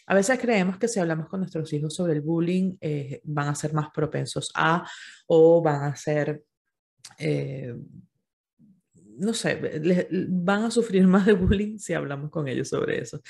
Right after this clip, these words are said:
Y resulta que es absolutamente lo contrario, ¿no? Es decir, eh, mientras más información tenga un niño o un adolescente sobre el bullying,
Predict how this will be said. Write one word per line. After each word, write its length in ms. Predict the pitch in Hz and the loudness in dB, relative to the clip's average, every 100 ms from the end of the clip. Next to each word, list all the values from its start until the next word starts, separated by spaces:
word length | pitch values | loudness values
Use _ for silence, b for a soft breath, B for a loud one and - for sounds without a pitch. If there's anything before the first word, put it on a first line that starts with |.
| B B B | B B B
Y 100 | 226 | 2
resulta 600 | 220 233 226 165 180 208 | 4 4 4 4 2 2
que 260 | 180 151 160 | 2 4 2
es 140 | 160 | 0
absolutamente 1080 | - 240 - 170 151 165 165 160 160 185 196 | -4 -4 -4 -4 -4 -4 -4 -6 -4 -4 -2
lo 200 | 196 208 | -4 -4
contrario, 600 | 233 294 381 294 147 - - _ | -6 -6 -4 -4 -6 -10 -20 _
¿no? 420 | - 196 262 240 - | -8 -4 -2 -2 -2
Es 140 | 190 | -4
decir, 340 | 185 208 180 - B B B B B B - | -2 -2 -2 -8 B B B B B B -4
eh, 260 | 196 190 | 2 2
mientras 320 | 180 202 208 185 | 2 2 2 0
más 140 | 202 | -2
información 920 | 247 269 254 190 - 233 220 226 233 | -2 -4 -6 -4 -2 0 0 -4 -6
tenga 360 | - 180 175 180 | -4 -4 -2 -2
un 200 | 185 185 | 0 0
niño 400 | 214 196 175 180 | -2 -2 -4 -4
o 140 | 170 | -6
un 140 | 160 160 | -4 -4
adolescente 960 | 175 185 156 156 175 180 175 151 175 | -2 -2 -4 -4 -4 -4 -2 0 0
sobre 460 | 175 - 160 151 143 | -4 -4 0 0 -2
el 120 | 143 | -4
bullying, 520 | 139 208 190 156 170 | -2 0 0 -4 -6